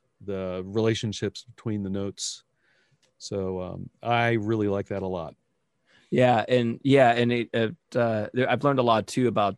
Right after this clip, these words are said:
Speaker 2: uh, about the chordal shapes, about partial chords and ambient music, and, and
Speaker 1: Mm-hmm.
Speaker 2: kinda getting yourself away from the typical chord shapes to be able to create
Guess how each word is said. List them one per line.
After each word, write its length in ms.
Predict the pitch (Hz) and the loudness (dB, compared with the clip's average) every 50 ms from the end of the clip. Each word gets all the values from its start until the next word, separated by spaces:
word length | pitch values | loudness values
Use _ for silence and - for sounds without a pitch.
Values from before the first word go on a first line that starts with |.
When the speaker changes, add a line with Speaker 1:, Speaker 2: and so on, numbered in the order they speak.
| - 104 | -4 -6
Speaker 2:
uh, 160 | 101 98 - - - | -4 -4 -6 -6 -8
about 300 | 110 107 101 104 101 95 | -8 -6 -6 -6 -6 -6
the 60 | - | -6
chordal 280 | - - 113 110 110 101 | -4 -4 -2 -2 -2 -4
shapes, 340 | - - 95 90 - - | -4 -6 -6 -6 -6 -6
about 220 | 107 101 92 85 - | -6 -6 -6 -6 -6
partial 380 | - - 101 95 - - 101 | -4 -4 -4 -4 -4 -6 -10
chords 520 | 92 - - 98 92 92 92 98 92 - - | -8 -8 -8 -6 -6 -6 -6 -6 -8 -8 -8
and 100 | 95 92 | -8 -6
ambient 360 | 92 95 95 95 95 95 - | -6 -6 -6 -6 -8 -8 -8
music, 460 | 95 95 98 92 - - 95 90 - | -8 -8 -6 -6 -6 -6 -8 -8 -8
and, 200 | 95 90 87 92 - | -10 -10 -10 -10 -12
and 220 | 95 92 87 87 | -12 -12 -10 -10
Speaker 1:
Mm-hmm. 100 | - 104 | -10 -8
Speaker 2:
kinda 200 | 90 - 92 95 | -8 -6 -6 -8
getting 280 | 92 - 107 104 98 95 | -6 -6 -6 -6 -4 -6
yourself 400 | 98 98 - - 101 92 - 95 | -8 -8 -6 -6 -8 -6 -6 -8
away 320 | 90 90 92 92 95 98 | -8 -8 -8 -8 -8 -10
from 280 | - - 104 98 92 92 | -10 -10 -10 -8 -8 -8
the 200 | 90 90 90 85 | -8 -8 -10 -8
typical 420 | - - 107 - 98 - - 95 | -8 -8 -8 -8 -10 -12 -14 -14
chord 300 | - - 107 101 98 98 | -12 -10 -8 -8 -8 -8
shapes 360 | - - 104 98 90 - - - | -8 -8 -8 -8 -8 -10 -14 -14
to 100 | - 90 | -14 -12
be 140 | 90 92 | -12 -12
able 200 | 92 85 87 85 85 | -12 -12 -14 -14 -16
to 200 | - - 101 95 | -14 -14 -14 -14
create 540 | - - - 101 95 90 87 90 95 - | -14 -14 -14 -12 -12 -10 -10 -12 -12 -14